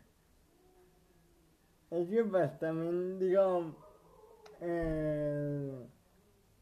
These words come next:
países como Estados Unidos lo que hacen es agarrarlos desde que están en universidad, desde que están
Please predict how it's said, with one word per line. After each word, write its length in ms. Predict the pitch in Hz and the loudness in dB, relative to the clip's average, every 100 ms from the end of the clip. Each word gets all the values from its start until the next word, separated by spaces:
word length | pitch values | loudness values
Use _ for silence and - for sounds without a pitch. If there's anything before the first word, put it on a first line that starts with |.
| _ - - - - _ _ | _ -20 -20 -20 -20 _ _
países 600 | - 165 175 170 147 196 - | 0 4 4 4 2 -4 -2
como 760 | 180 165 156 147 143 135 120 - - - - - - - - - - _ _ _ - _ - - - | -2 0 2 2 0 -2 -4 -14 -20 -20 -20 -20 -20 -20 -20 -20 -20 _ _ _ -20 _ -20 -20 -2
Estados 580 | 170 165 - 175 190 170 | 4 6 4 4 4 4
Unidos 460 | 170 170 175 190 190 | -2 0 2 2 2
lo 360 | 165 160 147 - | 0 0 0 0
que 100 | 175 | 2
hacen 480 | 170 185 202 190 - | 4 4 0 -2 -6
es 380 | 180 185 185 185 - - - - - - | -2 2 4 2 -2 -20 -20 -20 -20 -4
agarrarlos 1120 | 165 160 165 156 170 180 190 190 208 214 208 | 2 4 4 2 2 2 2 4 6 6 4
desde 380 | 175 160 170 156 | 2 4 2 -2
que 180 | 165 156 | 0 0
están 440 | 147 156 160 175 | -2 -2 0 2
en 340 | 180 180 170 - | 2 2 0 -2
universidad, 840 | 160 160 156 151 147 - 190 214 | 0 2 2 0 -2 0 2 4
desde 400 | 160 156 147 147 | 2 0 0 -6
que 160 | - 156 | -4 -2
están 560 | 151 - 160 170 180 | -2 -4 -2 0 -2